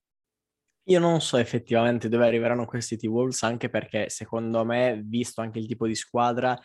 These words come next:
dipenderà molto anche dall'accoppiamento che si troveranno in sede di playoff. Detto questo,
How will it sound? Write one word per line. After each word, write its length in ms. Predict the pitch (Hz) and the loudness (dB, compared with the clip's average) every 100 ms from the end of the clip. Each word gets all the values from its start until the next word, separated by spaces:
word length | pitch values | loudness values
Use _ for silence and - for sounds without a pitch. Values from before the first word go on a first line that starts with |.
| - _ | -14 _
dipenderà 560 | - 113 120 117 120 117 | -12 -4 -2 2 2 2
molto 560 | 117 120 120 120 120 | 0 0 0 -2 -2
anche 420 | 117 117 117 117 113 | 0 -2 -6 -8 -2
dall'accoppiamento 800 | 110 107 - 110 110 113 113 110 | -2 -2 -6 -8 -6 -4 -6 -8
che 100 | 113 | -12
si 100 | - | -6
troveranno 460 | 113 110 110 107 | -4 0 -2 -2
in 80 | 110 | -4
sede 240 | 104 - 104 | -6 -6 -6
di 120 | 107 | -4
playoff. 480 | 98 90 80 - - _ _ _ _ _ _ _ _ | -4 -4 -6 -10 -20 _ _ _ _ _ _ _ _
Detto 440 | - 131 131 - 165 | -8 0 0 2 0
questo, 640 | 143 127 - - 165 - | 2 0 0 -2 -2 -2